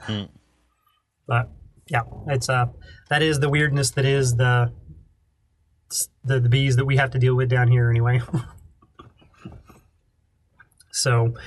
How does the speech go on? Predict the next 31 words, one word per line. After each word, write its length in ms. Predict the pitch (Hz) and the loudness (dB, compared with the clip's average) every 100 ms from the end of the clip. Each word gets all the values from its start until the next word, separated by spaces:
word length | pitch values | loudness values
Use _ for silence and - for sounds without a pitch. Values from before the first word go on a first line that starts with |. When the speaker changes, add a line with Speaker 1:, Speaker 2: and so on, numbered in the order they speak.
| - - - | -20 -16 0
Speaker 2:
well, 360 | 262 214 226 | 2 2 2
uh, 280 | 185 190 170 | 2 4 4
we, 240 | 170 214 190 | 2 0 0
we 120 | 220 | 0
covered 480 | 208 180 165 139 120 - - | 2 2 2 0 -6 -12 -10
several 320 | - 165 147 151 | 0 2 2 2
things 240 | 139 131 | 2 2
there. 180 | 139 165 | 2 2
We, 160 | 147 | 0
we've 220 | 147 147 123 | 0 -2 2
talked 320 | 147 143 147 | 2 2 0
numerous 320 | 156 147 131 | 2 2 2
times 360 | 147 139 139 127 | 2 2 2 2
about 360 | 139 135 139 | 2 0 0
this 160 | 139 131 | -2 0
weekend's 440 | 147 123 139 127 | -2 0 0 2
adventures 460 | 123 143 135 147 139 | 2 2 2 2 2
on 100 | 131 | 2
the 80 | 127 | 2
roof 400 | 143 202 202 151 | 2 0 0 0
and 380 | 139 135 131 - - - - | 2 2 0 -4 -16 -20 -2
talked 280 | 156 135 143 | 0 0 2
about 260 | 143 135 | 0 2
the 320 | 143 143 139 160 | 0 0 0 -2
horizontal 640 | 185 165 143 147 143 147 127 | 0 0 2 2 0 0 0
hive, 560 | 135 131 135 135 131 | 2 4 2 2 0
uh, 640 | 143 151 135 131 131 131 135 - - 156 | 0 0 0 2 2 0 -4 -10 -8 -4
archaeological 640 | 139 151 139 135 127 143 | -2 0 0 0 0 0
dig 400 | 123 139 135 139 | 2 2 2 0
in 460 | 160 143 135 135 135 | -2 -2 0 0 -2
Israel. 640 | 165 143 135 139 151 202 | -2 -2 0 0 -2 -4